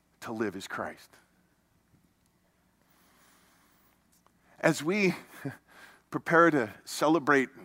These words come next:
communion this morning, we, we celebrate that fact that this is all possible because of him,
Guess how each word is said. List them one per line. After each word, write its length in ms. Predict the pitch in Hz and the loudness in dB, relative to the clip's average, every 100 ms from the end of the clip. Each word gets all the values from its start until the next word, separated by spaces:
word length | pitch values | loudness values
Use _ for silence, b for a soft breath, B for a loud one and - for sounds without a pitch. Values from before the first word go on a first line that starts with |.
| - b b b b | -20 b b b b
communion 560 | - 127 143 165 139 113 | -10 -4 0 0 -2 -6
this 220 | 107 - | -8 -4
morning, 360 | 131 113 92 | -4 -4 -6
we, 280 | 117 165 156 B B B | 0 2 2 B B B
we 100 | 156 | -6
celebrate 760 | 160 - 175 220 240 160 175 165 - 127 | -6 -2 2 4 4 4 2 2 -2 2
that 280 | 160 156 | 2 0
fact 460 | - 131 95 - - - b b b b b _ | -2 -2 -2 -8 -18 -20 b b b b b _
that 200 | 131 151 - | 0 0 0
this 240 | 143 180 | 0 2
is 140 | 180 147 - | 2 0 4
all 240 | 185 202 | 6 4
possible 480 | - 185 170 135 131 | 2 -2 -2 -2 -2
because 340 | 123 - 139 | -2 -4 -4
of 120 | 135 | -4
him, 300 | 143 135 87 | -4 -6 -8